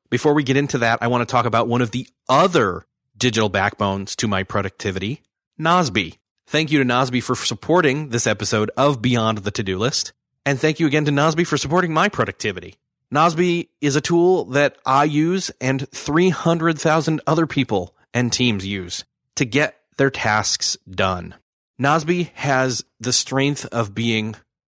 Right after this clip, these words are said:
truly mobile. You can use it on an iPad, an iPhone, an Android device, Windows, the Mac, <laughs> even an Apple Watch. And it is truly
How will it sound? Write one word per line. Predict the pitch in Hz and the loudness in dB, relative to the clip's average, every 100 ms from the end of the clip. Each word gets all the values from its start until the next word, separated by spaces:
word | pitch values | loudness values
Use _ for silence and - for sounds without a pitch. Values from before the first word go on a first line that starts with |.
| - | -6
truly | - 170 190 185 160 156 | -2 2 4 4 4 2
mobile. | 113 110 92 82 - _ _ | 2 0 0 -10 -16 _ _
You | 110 110 | -10 -6
can | 110 | -2
use | 107 104 | 0 0
it | 101 | -2
on | 95 | -2
an | 92 | 0
iPad, | 113 123 - 92 90 90 _ _ _ | 0 -2 -2 -4 -4 -8 _ _ _
an | 117 | -2
iPhone, | 123 120 117 110 98 92 95 - | 0 0 0 0 0 -6 -10 -6
an | 135 | -4
Android | 123 147 135 123 110 | -2 0 2 2 2
device, | 104 101 101 92 - - _ _ _ 117 | 0 2 0 0 -4 -6 _ _ _ -6
Windows, | 113 156 180 139 110 98 95 - - - _ _ - | 0 2 4 2 0 -2 -4 -8 -10 -14 _ _ -4
the | 123 | 0
Mac, | 135 135 131 110 95 - - - _ | 0 0 0 0 -4 -12 -20 -20 _
<laughs> | - - - - _ _ _ - | -14 -14 -16 -20 _ _ _ 0
even | 170 170 | 2 2
an | 156 143 | 2 0
Apple | 139 135 135 | 0 2 2
Watch. | 104 95 113 - - _ _ - | 4 2 0 -6 -8 _ _ -2
And | 139 | 0
it | 156 151 | 4 4
is | 165 - | 4 0
truly | - 170 156 139 135 | 0 2 4 2 0